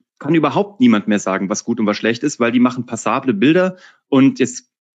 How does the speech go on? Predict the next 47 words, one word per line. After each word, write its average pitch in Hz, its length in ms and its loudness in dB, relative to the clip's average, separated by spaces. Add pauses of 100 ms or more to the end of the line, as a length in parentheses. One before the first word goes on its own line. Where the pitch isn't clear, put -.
wenn 180 280 -2
ich - 180 -4
ein 220 100 -4
bisschen 185 320 2
eine 156 80 4
Kadrierung 165 560 0
hinbekomme, 139 460 0
das 104 100 -4
heißt, 113 160 -4
einen 98 60 -10
schönen 127 240 4
Bildausschnitt 160 460 0
mir 131 100 0
raussuchen 127 420 -2
kann, 123 320 0 (340)
dann 117 140 2
sehen 117 180 2
die 123 100 4
immer 110 160 2
ganz 107 180 -2
okay 98 260 -4
aus. - 380 -14
Natürlich - 340 -4
kann 110 140 0
ein - 20 0
Fotograf - 480 -8
viel 202 480 2
mehr, 196 380 4 (800)
aber 92 120 -8
das - 80 -12
müssen 110 140 -2
wir 127 80 0
eben 131 100 2
auch 131 140 -4
beweisen. 127 580 -2 (120)
Und - 160 -4
ein - 20 -12
Fotograf - 460 -6
muss 147 260 0
Show, 131 280 0
don't 120 280 0
tell 113 220 -2
machen. 98 300 -4 (220)
„Zeig 107 360 -4
mir 127 120 4
deine 95 220 0
Bilder. 87 340 -2